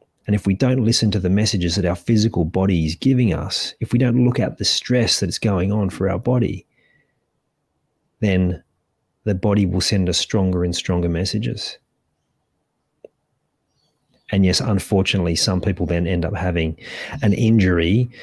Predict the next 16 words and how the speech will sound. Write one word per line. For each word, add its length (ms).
that 180
ends 220
their 100
life. 500
So 400
what 220
do 80
we 140
do 180
with 160
it 80
now 480
ourselves 560
if 60
this 20
is, 140